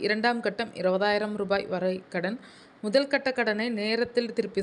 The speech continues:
செலுத்தியவர்களுக்கு, மூன்றாம் கட்டம் ஐம்பதாயிரம் ரூபாய் வரை கடன் இரண்டாம் கட்ட கடனை சரியாக திருப்பி செலுத்தியவர்களுக்கு. அடமானம் தேவையில்லை. திருப்பி செலுத்தும் வரலாறு அடிப்படையில் அதிக கடன் பெறும் வாய்ப்பு. சிறு வியாபாரிகள் தங்கள் மூலதனத்தை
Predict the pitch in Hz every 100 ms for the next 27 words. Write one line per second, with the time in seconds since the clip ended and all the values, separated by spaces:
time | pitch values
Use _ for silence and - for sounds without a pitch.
0 | 190 196 185 190 175 170 170 170 247 220
1 | 240 247 233 202 220 247 202 196 220 247
2 | 240 226 220 208 196 196 196 190 190 180
3 | 247 - - - - - 196 220 277 302
4 | 294 285 262 233 214 247 240 208 208 208
5 | 233 226 214 220 220 196 185 196 185 180
6 | 170 165 160 180 254 - - - - -
7 | - 202 233 269 269 262 240 233 226 220
8 | 202 262 277 240 240 269 262 220 233 220
9 | 196 196 214 220 233 - 185 202 202 240
10 | 233 175 202 226 214 196 214 202 190 190
11 | 180 170 160 226 294 - - - - -
12 | - 294 320 320 285 247 240 233 247 247
13 | 220 233 220 233 240 220 214 220